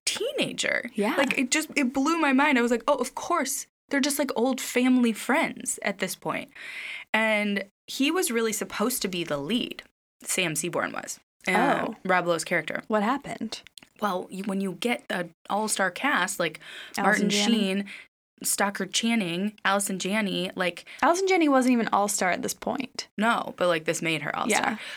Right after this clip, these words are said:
Speaker 1: But it's a mostly, like, the caliber of actor. It became much more of an ensemble. And then ultimately Rob Lowe leaves because he, like, gets in kind of a fight with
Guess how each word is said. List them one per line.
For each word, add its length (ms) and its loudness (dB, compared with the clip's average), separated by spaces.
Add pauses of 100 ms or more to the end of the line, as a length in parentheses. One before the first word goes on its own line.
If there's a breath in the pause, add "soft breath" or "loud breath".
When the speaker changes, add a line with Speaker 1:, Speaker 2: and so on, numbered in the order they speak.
Speaker 1:
But 100 2
it's 180 -2 (120)
a 60 0
mostly, 460 0
like, 300 0
the 100 -2
caliber 760 0
of 280 -4
actor. 580 -2 (340 loud breath)
It 100 2
became 340 -2
much 240 0
more 140 0
of 60 -4
an 100 0
ensemble. 800 -2 (360 loud breath)
And 160 0
then 160 -2
ultimately 520 -2
Rob 240 -2
Lowe 140 -2
leaves 460 0
because 600 -4
he, 240 -6
like, 300 -4 (200)
gets 220 -2
in 160 -2
kind 180 0
of 80 0
a 60 -4
fight 240 0
with 140 -6